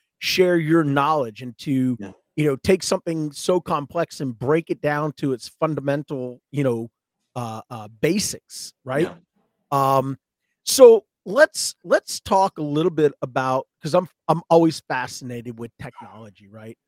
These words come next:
Speaker 2: Yeah.
Speaker 1: I'd love to understand the technology behind this, sort of the brainchild of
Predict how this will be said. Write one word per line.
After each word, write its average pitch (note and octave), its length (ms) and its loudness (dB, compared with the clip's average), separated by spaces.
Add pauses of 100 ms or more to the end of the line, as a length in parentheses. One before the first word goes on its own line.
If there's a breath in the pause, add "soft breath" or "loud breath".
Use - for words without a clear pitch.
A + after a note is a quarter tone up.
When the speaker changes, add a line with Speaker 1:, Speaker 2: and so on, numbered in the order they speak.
(140)
Speaker 2:
Yeah. G#2 160 -8
Speaker 1:
I'd D3 120 -2
love F3+ 360 6
to - 160 0
understand C#3+ 920 -4
the C3+ 80 -8
technology C3 800 -6
behind B2+ 480 -10
this, A2+ 120 -16
sort - 380 0
of G3+ 100 -6
the C#3 60 -2
brainchild B2 1000 -4
of A#2 240 -12